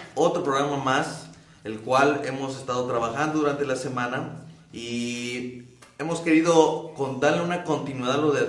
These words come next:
de lo que hemos estado viendo la semana pasada, pero en este sentido poder dar un poco de luz acerca de esos textos que se han sacado de su contexto co-, y pues ha afectado mucho la idea de, eh, eh, que se tiene de la mujer dentro de la iglesia.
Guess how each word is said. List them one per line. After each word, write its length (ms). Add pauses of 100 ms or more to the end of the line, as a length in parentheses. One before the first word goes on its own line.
de 100
lo 140
que 80
hemos 180
estado 260
viendo 180
la 80
semana 400
pasada, 540 (460)
pero 240
en 80
este 200
sentido 520
poder 600
dar 140
un 100
poco 260
de 80
luz 200
acerca 300
de 60
esos 180
textos 560 (300)
que 560
se 160
han 160
sacado 640
de 80
su 140
contexto 760 (560)
co-, 400
y 240
pues 240
ha 240
afectado 520
mucho 420
la 80
idea 340
de, 500
eh, 680
eh, 240
que 60
se 100
tiene 240
de 80
la 80
mujer 300
dentro 240
de 60
la 80
iglesia. 420